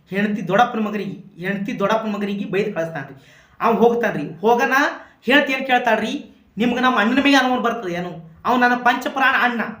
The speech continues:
ನನ್ನ ಒಡ ಹುಟ್ಟಿ ಅಣ್ಣನ ಮೇಲೆ ಅನುಮಾನ ಪ-, ಅನುಮಾನ ಪಡ್ತೀರಿ ನೀವು?" ಅಂತ ಹೇಳಿ ಗಂಡ ಬೈತಾಳ್ರಿ.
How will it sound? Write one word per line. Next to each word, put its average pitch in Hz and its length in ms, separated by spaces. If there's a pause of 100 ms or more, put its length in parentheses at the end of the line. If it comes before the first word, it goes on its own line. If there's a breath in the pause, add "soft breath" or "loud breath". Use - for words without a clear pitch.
(480)
ನನ್ನ 214 180
ಒಡ 220 260
ಹುಟ್ಟಿ 269 200
ಅಣ್ಣನ 240 220
ಮೇಲೆ 254 200
ಅನುಮಾನ 247 300
ಪ-, 175 560
ಅನುಮಾನ 220 280 (100)
ಪಡ್ತೀರಿ 240 360
ನೀವು?" 220 200
ಅಂತ 220 180
ಹೇಳಿ 294 300 (680 loud breath)
ಗಂಡ 214 200
ಬೈತಾಳ್ರಿ. 208 680